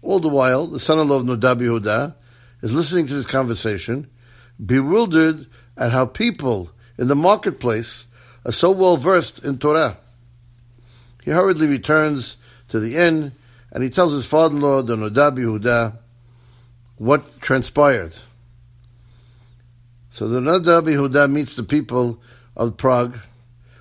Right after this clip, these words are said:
who want to hire him to become the chief rabbi. And in his humility, he tells them, "I don't think I'm worthy of being your rabbi. Even in the marketplace,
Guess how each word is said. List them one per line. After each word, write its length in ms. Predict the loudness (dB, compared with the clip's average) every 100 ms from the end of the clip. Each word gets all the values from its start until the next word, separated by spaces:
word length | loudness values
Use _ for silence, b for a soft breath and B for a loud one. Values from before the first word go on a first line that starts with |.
| b
who 80 | -2
want 180 | 0 0
to 40 |
hire 320 | 2 2 2
him 220 | 0 -4 -8 b b
to 100 | -6
become 260 | -2 0
the 120 | -2
chief 280 | -2 -2 0
rabbi. 380 | 0 -2 -4 -6 -8 _ _ _ _ _ _ b b b b b b -6
And 160 | -2
in 60 | 0
his 100 | 2
humility, 800 | 2 4 4 2 0 -4 -4 -6 -16 _ b b b b
he 180 | -10 -10
tells 380 | -2 0 0 -2
them, 260 | -8 -10 -16 -20 _ -20 _ _ -20 -20 -20 b b b b b
"I 100 | -2
don't 220 | 2 0
think 260 | 0 -2 -2
I'm 140 | -4 -2
worthy 480 | 2 2 0 -4 -8 b b b
of 120 | -2
being 200 | 0 0
your 180 | 0 0
rabbi. 460 | 0 0 -4 -8 -12 -20 _ _ _ b b b b _
Even 260 | -6 0 2
in 80 | 2
the 80 | 0
marketplace, 880 | 2 2 0 -4 -2 -2 -6 -14